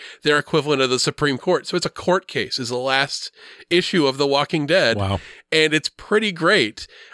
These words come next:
Speaker 1: Um, I like stuff like that, where there's sort of a look back on, hey, there was a series of maybe ten to twenty years that the civilization went to shit.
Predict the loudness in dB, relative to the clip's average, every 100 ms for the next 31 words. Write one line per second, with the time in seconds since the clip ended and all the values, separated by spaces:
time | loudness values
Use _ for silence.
0 | -2 2 2 0 0 2 2 2 0 -2
1 | -2 -2 -2 -4 -2 -2 0 0 0 0
2 | 0 0 0 -2 -4 -2 0 0 -2 -4
3 | -4 -8 -4 0 0 0 -2 -2 0 0
4 | 0 -2 -4 -6 -14 -12 -4 0 0 0
5 | 0 0 -2 -8 -6 -6 -6 -6 -2 0
6 | 2 2 0 -4 -8 _ -6 -4 -4 -2
7 | -2 0 0 -2 -4 -6 -6 -8 -6 -6
8 | -8